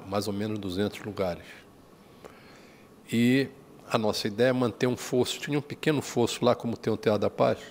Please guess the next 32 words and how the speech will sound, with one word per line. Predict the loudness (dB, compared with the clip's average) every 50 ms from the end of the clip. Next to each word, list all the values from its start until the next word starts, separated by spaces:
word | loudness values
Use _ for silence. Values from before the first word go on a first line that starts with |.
| -20 -20 -20 -20 -20 -14 -10 -6
em | -6 -6 -2
que | 0 0
eles | 0 0 0 -2 -2
usavam | 0 4 4 6 6 6 4 2 0
mais | 0 2 2 2 0 -2
para | -4 -6 -2
que | -2 -2
as | -2
pessoas | -2 -2 -2 -2 -2 0 -2 -2 -2
pudessem | -2 -4 0 4 4 4 4 4 0 -2 0
descer | 2 2 2 2 0 2 2 4 4 2 0 -6 -12 -10 -4
da | -4 -4
plateia | -2 0 0 -2 0 0 2 2 4 4 2 0 -2 -6 -8
e | -8 -6 -4 -2 -2 -2
utilizarem | -4 -4 -4 -4 -2 0 2 4 4 4 4 0
como | -4 -4 -2 0
bar. | 2 2 2 2 0 -6 -14 -18 -20 -20 -20 -20 -12 -6
Como | -2 0
eu | 2 2 2 2
achei | 2 0 0 0 0
interessante | 0 0 0 0 0 0 -2 -4 -4 -4 -4 -2 -2
a | -2
ideia | -2 0 0 0 0
do | 0 -4
fosso, | -6 -2 0 2 2 0 -2 -4 -14 -16 -18 -20 -20 -20 -20 -10 -6
vou | -4 -2 -2
até | -2 0 0 0
ampliá-lo | 0 0 2 2 4 4 4 2 0
um | -2
pouco | -2 -2 -2 -2 -2 -4 -12 -18 -18 -20 -20 -20 -20 -20 -20 -14
e | -6 -2 0 2 2 2 2 2 0 -2 -4 -6 -12 -18 -20 -20 -20 -20 -18 -18 -18 -18 -8 -2
pensei | 0 0 0 0 0 -2 0 2 2 2 0 -2 -6 -10